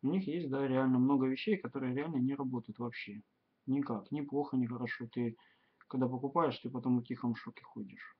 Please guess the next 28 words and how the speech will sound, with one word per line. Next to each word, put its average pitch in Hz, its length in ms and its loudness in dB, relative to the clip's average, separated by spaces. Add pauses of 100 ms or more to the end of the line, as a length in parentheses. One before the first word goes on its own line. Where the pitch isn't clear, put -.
(160)
Но 139 120 0
я 151 200 0
это 143 160 -4
уже 139 180 -2
давно 139 260 2
прошел, 139 500 -2
эти 113 220 -2
все 113 180 -8
тесты. 107 360 -8 (1300)
Вот. 117 520 0 (260)
И 113 920 -4
я 131 120 0
так 135 180 -6
понял, 143 320 0
просто - 340 -6
у 113 100 -2
каждого 117 340 0
производителя 117 680 0
есть 117 340 2
две-три 117 460 0
хорошие 120 460 -4
позиции, 127 440 -4
остальное 120 440 2
уже 113 240 -2
так, - 320 -10 (760)
под - 160 -18
шумок 113 380 0
продается. 107 640 -10